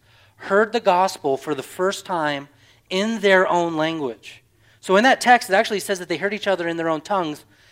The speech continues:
and that doesn't mean that they were speaking some weird angelic language. It means, it literally means that the Ethiopians heard the Hebrews, the Hebrews heard the Ethiopians, who heard the Egyptians,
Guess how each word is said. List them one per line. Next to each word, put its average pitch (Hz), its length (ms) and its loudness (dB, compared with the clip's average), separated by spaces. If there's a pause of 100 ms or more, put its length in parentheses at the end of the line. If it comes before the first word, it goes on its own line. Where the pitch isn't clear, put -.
(160)
and 165 120 -2
that 190 100 0
doesn't 233 300 0
mean 208 120 -4
that 180 120 -6
they 180 80 2
were 160 80 0
speaking 190 340 -8
some 165 240 -6
weird 175 240 0
angelic 156 480 0
language. 185 320 -2
It 170 80 -8
means, 170 340 -6 (340)
it 165 180 -6
literally 190 440 4
means 185 300 -4
that 156 140 -6
the 165 180 -10
Ethiopians 185 640 -2
heard 180 220 -6
the 143 80 -12
Hebrews, 160 520 -6
the 190 80 -12
Hebrews 175 440 -6 (320)
heard 185 200 2
the 175 120 -2
Ethiopians, 170 580 0
who 147 100 -8
heard 180 240 -2
the 170 120 -4
Egyptians, 160 640 -6